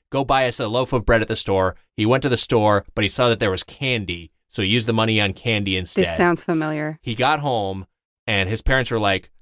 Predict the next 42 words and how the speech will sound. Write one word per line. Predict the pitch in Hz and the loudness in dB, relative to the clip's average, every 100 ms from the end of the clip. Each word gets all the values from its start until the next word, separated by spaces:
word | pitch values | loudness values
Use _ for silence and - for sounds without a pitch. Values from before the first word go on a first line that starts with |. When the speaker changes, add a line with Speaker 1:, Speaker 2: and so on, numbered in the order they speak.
| - | -14
Speaker 1:
"Where's | 101 127 202 175 | -4 -2 -2 -4
the | 190 | -4
bread?" | 226 247 151 92 - _ _ - | 0 2 2 -2 -12 _ _ -6
And | 104 | -4
he | 101 107 | 0 0
was | 95 | 0
like, | 95 85 _ - | -2 -6 _ -6
"Uh, | 120 113 110 104 107 _ _ _ - | -2 0 2 0 -4 _ _ _ -8
one | 165 220 226 | -2 -2 -2
second." | - 165 - 101 92 _ _ _ _ - | 0 -2 -2 -6 -8 _ _ _ _ -8
And | 113 | -6
he | 110 120 | -4 -6
went | 110 160 175 | -2 -4 -4
into | 170 165 185 | -8 -6 -2
his | 175 | -2
bedroom, | 143 147 120 104 92 92 92 - _ | 0 0 0 -2 -4 -4 -8 -14 _
and | 117 104 | -6 -4
he | 104 113 | -6 -10
cut | - - 165 | -8 -4 0
off | 165 156 | 0 -2
a | 127 | -6
part | - 151 | -2 0
of | 147 | 0
his | 117 92 _ | -4 -8 _
butt. | - 123 82 - _ _ | -2 -2 -2 -10 _ _
Speaker 2:
<laughs> | 262 - | 0 0
Speaker 1:
And, | 131 101 - - - - - - - - _ _ - | 0 -2 -6 -12 -12 -12 -12 -14 -18 -20 _ _ -4
and | 127 131 | -2 -2
he | 156 | -2
gave | 120 127 165 | -2 2 2
them | 175 170 156 - - | 2 0 0 -4 -4
the | 147 - _ - | -2 -4 _ -2
part | 143 156 | 2 4
of | |
his | 160 131 | 2 0
butt | - 156 - | 0 0 0
cheek | - 110 101 | -2 0 0
and | 104 | -2
said, | - 110 | -2 -4
"Here's | - 151 208 170 | -4 0 0 0
the | 180 | -2
bread." | 147 240 175 90 87 | 2 4 4 0 -8